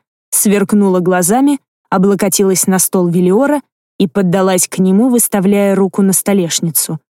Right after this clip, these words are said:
«Рона похитил другой». Я сжала раскрытую ладонь. Велиор нахмурился, пожалуй, только эта новость вызвала хоть какую-то эмоцию на его лице.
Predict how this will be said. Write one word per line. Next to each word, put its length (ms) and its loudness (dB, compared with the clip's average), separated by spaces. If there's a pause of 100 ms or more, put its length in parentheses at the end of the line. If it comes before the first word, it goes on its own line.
(560)
«Рона 800 2 (440)
похитил 680 0
другой». 1080 0 (640)
Я 260 2
сжала 400 0
раскрытую 560 0
ладонь. 400 -2 (960)
Велиор 580 0
нахмурился, 880 0
пожалуй, 520 0
только 420 -2
эта 260 0
новость 460 0
вызвала 420 0
хоть 280 -4
какую-то 540 -2
эмоцию 440 0
на 140 2
его 160 0
лице. 440 -2